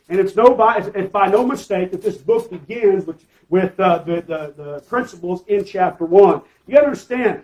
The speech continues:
when the Apostle Paul wrote this, he wrote it to the Church of Rome. Uh, the Roman Empire at the time was a world-leading empire, and they ruled the world at this time. And let me tell you, Rome was where it was at, worldly speaking.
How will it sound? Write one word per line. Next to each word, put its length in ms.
when 120
the 60
Apostle 380
Paul 260
wrote 280
this, 200
he 60
wrote 200
it 80
to 60
the 80
Church 300
of 160
Rome. 320
Uh, 140
the 60
Roman 320
Empire 460
at 80
the 80
time 460
was 180
a 180
world-leading 800
empire, 520
and 140
they 120
ruled 340
the 80
world 360
at 60
this 200
time. 380
And 80
let 80
me 80
tell 240
you, 160
Rome 360
was 120
where 200
it 100
was 200
at, 380
worldly 520
speaking. 500